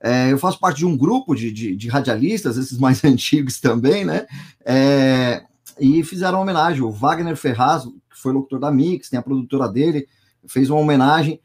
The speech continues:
e também passou na, na, na emissora de televisão que o Mike, é, trabalhava. Então, a gente, hoje, o Na Frequência vai,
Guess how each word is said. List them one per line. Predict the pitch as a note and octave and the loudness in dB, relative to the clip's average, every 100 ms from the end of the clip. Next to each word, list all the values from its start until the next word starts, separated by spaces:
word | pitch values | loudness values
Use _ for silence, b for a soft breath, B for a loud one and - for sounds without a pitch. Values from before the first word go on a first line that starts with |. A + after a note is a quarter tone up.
| _ | _
e | - | -8
também | C3+ C3+ | 0 0
passou | C#3 D3 - D3+ D#3 | 2 -2 0 0 2
na, | C3+ A#2+ | 0 -2
na, | A#2 G#2+ G#2+ | -6 -6 0
na | B2+ | 2
emissora | C#3 C3+ C#3+ C#3+ | 2 2 -2 -2
de | B2+ | -2
televisão | C3+ A#2 C#3 | -4 0 0
que | C3+ | 0
o | B2 | 0
Mike, | B2+ C3 - A#2+ _ _ - | 0 0 -4 -18 _ _ -10
é, | G#2 G#2+ G#2 | -6 -4 -6
trabalhava. | B2+ C3 C3 C3+ D#3 | -4 -2 0 2 2
Então, | D#3+ F#3 | 0 -4
a | |
gente, | F3+ G3 - - | -6 -8 -4 2
hoje, | G3+ G#3+ F3 G#3 - _ | 4 4 0 -8 -12 _
o | D3+ | 0
Na | F#3 | 0
Frequência | F#3 F3 - F3 F3+ E3+ | 0 -4 -2 -2 -2 -2
vai, | F3 F3+ | -4 -6